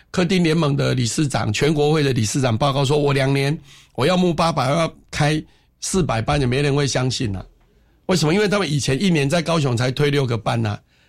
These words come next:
啊，我这个人一来说一年要推两百班，那边跟我谁听啊？但是我跟你讲，我会完成。为什么？因为后来我又发明了社区班，发明了那个社团班，哦，发明了夏令营，发明了冬令营。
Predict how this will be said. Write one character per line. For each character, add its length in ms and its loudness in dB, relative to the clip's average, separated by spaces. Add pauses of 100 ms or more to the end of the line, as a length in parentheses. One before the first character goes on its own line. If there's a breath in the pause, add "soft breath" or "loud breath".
(160 soft breath)
啊， 100 0
我 120 2
这 140 -2
个 100 2
人 180 2
一 120 2
来 220 2
说 220 0
一 80 0
年 140 0
要 120 2
推 200 0
两 200 2
百 160 0
班， 240 0
那 80 2
边 140 0
跟 160 0
我 100 2
谁 220 -2
听 260 0
啊？ 140 -2 (480 soft breath)
但 140 2
是 60 4
我 100 4
跟 80 2
你 40 2
讲， 140 2
我 60 0
会 80 2
完 160 0
成。 160 -2
为 80 2
什 60 0
么？ 100 -4
因 100 0
为 140 2 (160 loud breath)
后 140 0
来 100 2
我 140 0
又 120 2
发 220 2
明 180 0
了 180 -2 (300)
社 220 0
区 260 0
班， 300 0 (220 loud breath)
发 200 0
明 280 0
了 180 0 (340 loud breath)
那 160 0
个 320 0
社 240 0
团 280 0
班， 300 0
哦， 200 -2
发 220 0
明 180 0
了 100 0
夏 280 0
令 200 2
营， 180 -2 (200 loud breath)
发 160 0
明 160 2
了 100 0
冬 300 0
令 180 0
营。 160 -6